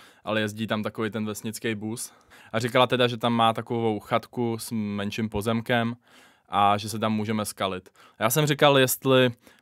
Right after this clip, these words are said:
můžu vzít nějaký kámoše, anebo kdo tam teda bude, jestli nás může přijít víc. Ona řekla, že tam budou nějaký lidi z Modřan tady, což jako samozřejmě v pohodě, my se rádi seznamujem.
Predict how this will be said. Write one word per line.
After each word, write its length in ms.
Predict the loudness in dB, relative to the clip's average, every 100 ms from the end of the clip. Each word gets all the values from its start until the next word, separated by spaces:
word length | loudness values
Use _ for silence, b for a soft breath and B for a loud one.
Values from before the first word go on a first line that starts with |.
| -4
můžu 160 | -2
vzít 200 | 0 2
nějaký 280 | 2 2 0
kámoše, 520 | 2 2 0 -2 -2
anebo 280 | 0 -2 -4
kdo 280 | -6 -6 -2
tam 160 | -2
teda 200 | 0 0
bude, 300 | 0 0 0
jestli 260 | 0 -2 -4
nás 200 | -4 -4
může 200 | -8 -10
přijít 260 | -8 -6 -4
víc. 360 | -4 -4 -8 _ _ _ B B B
Ona 160 | 0 2
řekla, 260 | 4 2
že 100 | 2
tam 140 | 2 0
budou 180 | 0 2
nějaký 300 | 0 0 -2
lidi 200 | -2 -2
z 40 |
Modřan 380 | -2 0 -2 -2
tady, 380 | 0 0 0 -4 B B B B B
což 360 | -12 -10 -8 -6
jako 220 | -4 -4
samozřejmě 460 | -2 -2 0 0 -2
v 60 |
pohodě, 500 | -2 -2 2 2 2 -2 b b b
my 80 | -4
se 320 | 2 2 0 -2
rádi 340 | 2 4 2
seznamujem. 720 | -2 0 0 2 2 0 -2